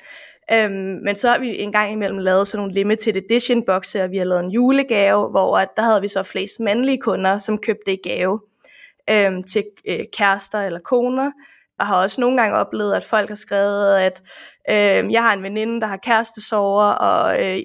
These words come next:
hun har bare brug for noget forkælelse, og kan jeg købe et gavekort til hende, eller kan jeg give hende tre måneders abonnement?" Øhm, og det har vi selvfølgelig, øh, på grund af efterspørgselen, lavet af, sådan at det kan man godt.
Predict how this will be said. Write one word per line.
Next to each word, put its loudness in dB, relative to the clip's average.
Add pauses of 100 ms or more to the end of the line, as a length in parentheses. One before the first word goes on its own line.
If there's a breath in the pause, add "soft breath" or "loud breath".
hun 2
har 2
bare 0
brug 0
for -4
noget -2
forkælelse, 0
og 0
kan 2
jeg 2
købe 2
et -20
gavekort -2
til -10
hende, 0
eller 0
kan 0
jeg 2
give -2
hende -2
tre 0
måneders -2
abonnement?" 0 (580 loud breath)
Øhm, 0
og -2
det 4
har 2
vi -6
selvfølgelig, -2
øh, -4 (460)
på -6
grund 0
af 2
efterspørgselen, -2 (120)
lavet 2
af, 0
sådan -2
at -2
det -10
kan 0
man -6
godt. -12